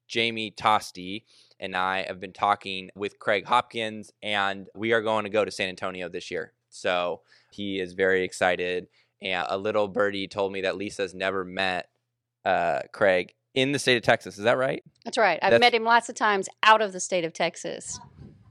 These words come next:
Speaker 2: Yeah.
Speaker 1: We, we're gonna break that. So later this year, deep later this year, we're gonna, we're working on the date with Craig right now, but there's, like, a tamale festival and all kinds of stuff we're working with. So,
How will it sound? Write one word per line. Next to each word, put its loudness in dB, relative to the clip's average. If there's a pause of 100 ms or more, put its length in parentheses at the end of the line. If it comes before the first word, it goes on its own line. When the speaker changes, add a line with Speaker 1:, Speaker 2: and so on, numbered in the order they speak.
(160)
Speaker 2:
Yeah. -6
Speaker 1:
We, -2
we're 2
gonna 4
break 4
that. 0
So 4
later 2
this -2
year, 0
deep -10
later 0
this -6
year, -4 (100)
we're -2
gonna, -2
we're -2
working -2
on -4
the -8
date 0
with -12
Craig 2
right 0
now, 0
but -2
there's, -6
like, -4
a -6
tamale 0
festival -2 (260)
and -10
all 6
kinds 0
of -8
stuff -4
we're -6
working -6
with. -10
So, -4